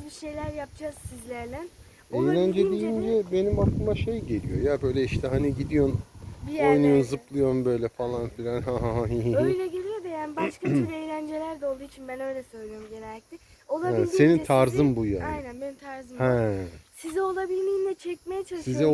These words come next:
Speaker 1: her
Speaker 2: olduğu bir,
Speaker 1: pazar günü.
Speaker 2: olabildiğince dürüst
Speaker 1: Baba
Speaker 2: olmaya çalışıyor Derin.
Speaker 1: papağanlaya başladı.
Speaker 2: <laughs>
Speaker 1: Neyse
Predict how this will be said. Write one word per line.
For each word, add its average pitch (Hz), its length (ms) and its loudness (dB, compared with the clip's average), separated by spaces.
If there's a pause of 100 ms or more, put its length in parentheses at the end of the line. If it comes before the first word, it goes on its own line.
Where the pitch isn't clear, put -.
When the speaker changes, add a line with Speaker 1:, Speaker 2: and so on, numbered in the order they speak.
Speaker 1:
her 151 60 4
Speaker 2:
olduğu 170 240 4
bir, 165 80 2
Speaker 1:
pazar 160 120 -2
günü. 156 100 2
Speaker 2:
olabildiğince 170 800 0
dürüst 147 360 -2
Speaker 1:
Baba 151 80 4
Speaker 2:
olmaya 104 300 0
çalışıyor 92 560 -10
Derin. 90 120 -8
Speaker 1:
papağanlaya 262 680 -12
başladı. - 340 -12 (1400)
Speaker 2:
<laughs> - 140 2 (1500)
Speaker 1:
Neyse 302 340 -2